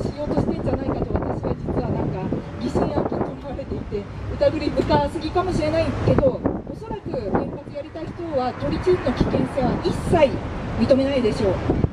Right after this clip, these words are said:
えー、ということで、かなり、あの、これは、あの、大きな問題だと思います。で、トリチウムについては水と同じ挙動をするということで、さっさと体の中に入っても出てっちゃうから大丈夫というような、割となんか、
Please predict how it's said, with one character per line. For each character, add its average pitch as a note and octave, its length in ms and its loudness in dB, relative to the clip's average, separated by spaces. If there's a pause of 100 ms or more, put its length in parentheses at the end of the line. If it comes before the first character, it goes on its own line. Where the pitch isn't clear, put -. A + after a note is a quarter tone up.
え A#3 220 -4
ー、 - 0 -
と E4 120 -2
い E4+ 100 4
う F#4 40 4
こ F#4 120 2
と G4 140 4
で、 D4+ 280 4
か - 360 2
な G#4 120 -4
り、 G4+ 80 -4 (320)
あ A#3 160 0
の、 A3+ 440 4
こ A3+ 80 4
れ A#3 120 6
は、 A3+ 280 6 (360)
あ A3+ 120 6
の、 A3 340 8
大 D4 40 6
き C#4+ 140 -2
な A#3 60 4
問 A3+ 240 4
題 A#3+ 140 6
だ C4+ 120 6
と C#4+ 80 6
思 A#3 80 6 (100)
い G#3 60 4
ま A#3+ 160 6
す。 - 80 2 (240)
で、 - 80 0
ト - 120 0
リ - 100 -2
チ G4 100 4
ウ F#4+ 60 6
ム - 100 -2
に - 140 0
つ - 100 0
い - 80 6
て - 100 4
は D4 60 2
水 C4 240 4
と - 80 2
同 - 240 0
じ - 160 0
挙 - 160 2
動 - 80 2
を - 80 4
す - 80 0
る - 160 0
と - 160 2
い - 80 -6
う - 80 0
こ - 80 0
と - 160 2
で、 - 220 -2 (340)
さ - 160 0
っ - 0 -
さ F4+ 160 -2
と A#3+ 160 2 (160)
体 C4 240 2
の C#4 80 -2
中 E4 160 2
に F4 100 2
入 C#4+ 140 6
っ - 20 2
て A#3+ 80 6
も A#3 120 4
出 D#4 100 2
て F4 100 0
っ D#4 60 -4
ち - 120 2
ゃ B3+ 40 6
う A#3+ 60 4
か A3+ 80 2
ら G3+ 100 4
大 C4 180 6
丈 C4+ 100 6
夫 C4+ 200 2
と D4 80 2
い D4+ 220 0
う - 20 2
よ E4 80 4
う - 80 2
な、 C4 80 2
割 A#3+ 220 0
と D4+ 120 -2
な D4+ 120 -2
ん - 100 -6
か、 A3+ 180 4